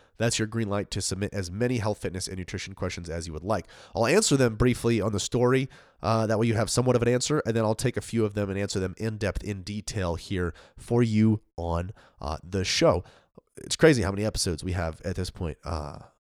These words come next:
it's, uh, it's wild. Um, I think three hundred fifty something. So that's pretty cool. Anyway, uh, the point is, there's likely something,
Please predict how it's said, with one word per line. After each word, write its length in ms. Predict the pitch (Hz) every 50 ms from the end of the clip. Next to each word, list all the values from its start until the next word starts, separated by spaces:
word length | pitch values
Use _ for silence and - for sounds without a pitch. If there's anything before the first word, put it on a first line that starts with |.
| _ _ -
it's, 220 | - - - -
uh, 220 | 110 95 90 101 90
it's 120 | - -
wild. 360 | 104 110 98 90 - - - - _ - - - _ _
Um, 360 | - 71 92 90 - - - - _ -
I 80 | 104 98
think 160 | 92 98 - - - - - -
three 200 | - - 131 123
hundred 240 | 120 110 101 87 -
fifty 180 | 113 101 92
something. 320 | 85 - 71 - - - - _ _
So 120 | - -
that's 140 | 110 113 -
pretty 180 | - - 113 98
cool. 220 | - - - - - - - - - - _ -
Anyway, 260 | 135 160 151 107 - - _ _ _ _ - - - - -
uh, 560 | 123 131 131 127 123 120 117 113 113 113 110
the 80 | 98 -
point 220 | - 156 160 156
is, 220 | 127 107 104 101 -
there's 200 | 110 117 113 110
likely 460 | 123 131 127 - 123 113 117 110 104
something, 640 | - - 117 110 104 - 110 104 98 98 95 -